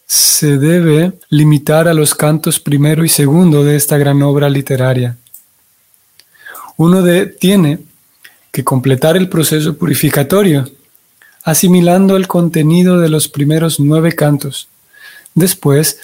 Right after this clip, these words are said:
será uno admitido en el reino del décimo canto del Srimad Bhagavatam. Fin de este comentario. Em, si ustedes lo notaron,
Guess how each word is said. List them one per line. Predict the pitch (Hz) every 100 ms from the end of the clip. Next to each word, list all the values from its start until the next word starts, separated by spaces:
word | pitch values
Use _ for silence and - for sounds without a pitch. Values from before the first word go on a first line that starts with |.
| - -
será | - 156 156
uno | 156 170 165
admitido | 165 143 143 143 143 156 143 135
en | 131
el | 135
reino | 123 139 151 147
del | 143 131
décimo | 123 131 147 131 123
canto | - 139 135 143
del | 139 135
Srimad | 127 127 123 127 127 127
Bhagavatam. | 117 110 113 113 113 113 - 113 110 110 _ _ _ - - _ _ _ _ _ _ _ _
Fin | _ - 156 170 170
de | 143 135
este | 143 - 139
comentario. | 127 143 131 120 131 135 131 139 - _ _ _ _ _ _ _ _ _ _ _ _ _ _ _ _ _ _ _ -
Em, | 139 135 131 131 151 - _ -
si | -
ustedes | 156 160
lo | 170 160
notaron, | 143 170 180 170 170 -